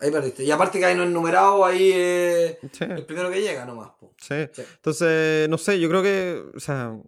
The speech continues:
Speaker 2: si el, si, para mí el objetivo, si hay algo que mejorar siempre, es efectivamente que los partidos sean, d-, duren menos.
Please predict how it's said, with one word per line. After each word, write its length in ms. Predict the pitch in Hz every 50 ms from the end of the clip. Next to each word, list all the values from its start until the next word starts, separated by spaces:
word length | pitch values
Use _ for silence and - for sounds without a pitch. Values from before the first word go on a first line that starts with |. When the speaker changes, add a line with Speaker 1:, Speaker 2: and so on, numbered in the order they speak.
| _ _ _ _ _ _ _ _ - -
Speaker 2:
si 160 | - - 151
el, 200 | 147 131 - 107 143
si, 160 | - - -
para 260 | - - - 139 131 135
mí 180 | 151 170 190 202
el 40 |
objetivo, 420 | 202 190 - - 156 143 170 180 190
si 180 | 175 - 160
hay 80 | 147 147
algo 200 | 156 165 180 175
que 80 | 165 170
mejorar 420 | 160 151 - - - 143 160 165
siempre, 760 | - - - 185 190 185 - 202 208 214 - 180 180 175 170
es 100 | 175 170 175
efectivamente 760 | 165 151 - 139 - - 165 165 170 180 170 - - 175 180 160
que 120 | 165 165
los 100 | 156 156
partidos 380 | - - 139 - - 170 165 -
sean, 260 | - 175 165 156 -
d-, 280 | - - 113 107 - 117
duren 680 | 117 117 139 151 170 185 190 190 190 196 196 190 - _ _
menos. 540 | 120 120 151 156 123 98 101 - - _